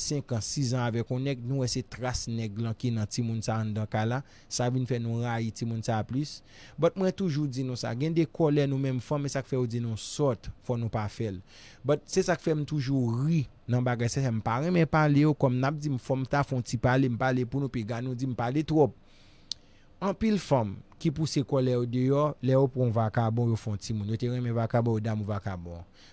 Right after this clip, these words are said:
Paske vakabon an pa ret avè yo, paske vakabon an pa refè rès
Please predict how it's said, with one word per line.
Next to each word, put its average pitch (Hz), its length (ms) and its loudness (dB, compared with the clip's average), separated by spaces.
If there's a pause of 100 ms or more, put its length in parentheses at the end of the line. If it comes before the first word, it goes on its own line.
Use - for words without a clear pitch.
Paske 123 320 -2
vakabon 127 400 0
an 110 60 -2
pa 117 160 2
ret 113 180 2
avè 110 300 2
yo, 117 140 4
paske 113 280 0
vakabon 113 540 0
an 113 100 -4
pa 113 240 -2
refè 113 480 -2
rès 110 240 -2